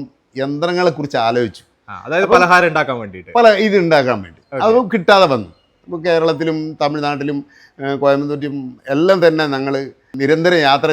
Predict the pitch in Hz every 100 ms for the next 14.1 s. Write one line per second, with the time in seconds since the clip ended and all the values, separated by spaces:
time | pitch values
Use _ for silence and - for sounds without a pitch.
0 | 139 135 135 123 - 127 139 131 120 123
1 | 113 127 104 123 139 113 131 160 135 -
2 | _ _ _ 139 131 113 139 131 123 120
3 | 123 135 139 143 139 127 113 - 120 104
4 | 127 120 101 98 90 156 _ _ 151 185
5 | 247 254 208 214 214 185 170 170 151 160
6 | 156 156 147 165 156 143 135 147 156 139
7 | 165 135 - _ 139 139 147 143 143 127
8 | 135 135 143 139 120 - 131 139 - -
9 | 220 220 294 262 240 226 233 214 214 196
10 | 185 170 156 131 113 - 185 - 240 190
11 | 170 160 143 120 139 147 - _ 143 151
12 | - 220 175 156 120 - 87 - - 214
13 | 277 247 226 220 202 208 208 202 185 185